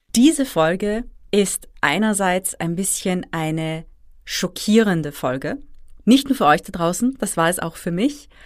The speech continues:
denn ich habe mich wieder mit dem Pensions- beziehungsweise Rentensystem beschäftigt. Sehr, sehr intensiv, habe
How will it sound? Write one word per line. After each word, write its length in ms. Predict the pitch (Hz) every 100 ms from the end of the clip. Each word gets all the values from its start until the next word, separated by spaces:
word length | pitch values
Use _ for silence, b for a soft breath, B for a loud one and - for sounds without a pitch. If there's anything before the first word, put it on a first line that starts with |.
| B B
denn 380 | - - 175 202
ich 160 | 185 190
habe 120 | 185
mich 200 | 185 -
wieder 500 | 160 196 214 202 196 -
mit 260 | 180 185
dem 120 | 175
Pensions- 500 | 170 160 151 160 208
beziehungsweise 440 | - - 175 170 160
Rentensystem 760 | 147 175 190 165 - 147 151 -
beschäftigt. 680 | 170 - 147 - 240 - - B B B B B
Sehr, 320 | - - - 180
sehr 100 | -
intensiv, 720 | 185 196 180 185 170 170 -
habe 340 | - 160 156